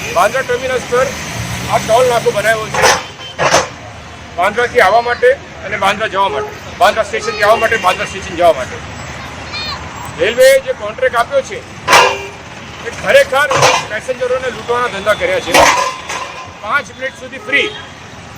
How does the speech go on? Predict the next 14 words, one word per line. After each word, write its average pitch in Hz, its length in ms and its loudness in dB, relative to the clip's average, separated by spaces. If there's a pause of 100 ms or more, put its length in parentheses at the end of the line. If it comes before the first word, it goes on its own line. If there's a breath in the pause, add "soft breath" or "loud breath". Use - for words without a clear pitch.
તમે 240 180 4
જઈને 233 320 4
ત્યાં 247 340 4 (420)
તમારું - 500 8 (520)
લગેજ 240 280 6
ઉતારો 240 360 2 (1700)
અને 220 100 0
પાછા 214 320 2
આવો, 240 240 0 (120)
પાંચ 226 180 -4
મિનિટમાં 233 320 -10
તમારે 214 240 0
આવી 190 160 0
જાઓ. 180 140 -8